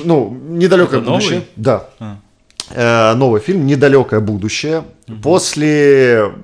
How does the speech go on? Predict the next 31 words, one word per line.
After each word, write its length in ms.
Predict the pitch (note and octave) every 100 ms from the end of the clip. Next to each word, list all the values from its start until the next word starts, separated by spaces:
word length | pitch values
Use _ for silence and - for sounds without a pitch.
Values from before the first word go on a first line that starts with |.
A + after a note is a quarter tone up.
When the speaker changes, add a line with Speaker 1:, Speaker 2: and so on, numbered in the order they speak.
| - -
Speaker 1:
какой-то 440 | - A#2+ E3 D3+ A#2+
войны, 460 | B2+ A#2 F#2 G2 _
о 100 | G#2
которой, 380 | - - A#2 G2+
по 220 | A2 G#2+
идее, 280 | G2+ G#2+ F#2
должны 380 | F#2 A2+ G2 F#2+
рассказать 460 | F#2+ - F#2+ F2
в 40 | G2
этом 180 | - B2
Speaker 2:
Мгм. 80 | A2
Speaker 1:
фильме. 280 | G2 D3+ - - - - - _ _ _ -
Э, 600 | A#2+ B2 B2 A#2+ A#2+ A#2 -
че-то 300 | F3+ F#3+ F3+
произошло, 920 | D#3+ D#3+ C#3 D3 - G#3 A3+ G3 -
скорее 320 | - - C#3+ C3
всего, 200 | - B2
ну, 100 | B2
с 140 | A#2 -
ледниками, 480 | A#2 A#2+ A#2+ C3 A2+
не 100 | G#2+
с 100 | A2+
ледниками, 360 | G#2+ G#2+ C3
может, 200 | A2 G#2
кто-то 220 | - G2 F#2+
туда 200 | G#2 G#2
ударил 380 | G2+ G#2 G2
рак-, 360 | G2+ A2+ C3 -
ракетами. 480 | C#3 C3+ F#3+ D#3+ D3
Короче, 360 | C3 B2+ -
уровень 460 | - C#3+ B2+ A#2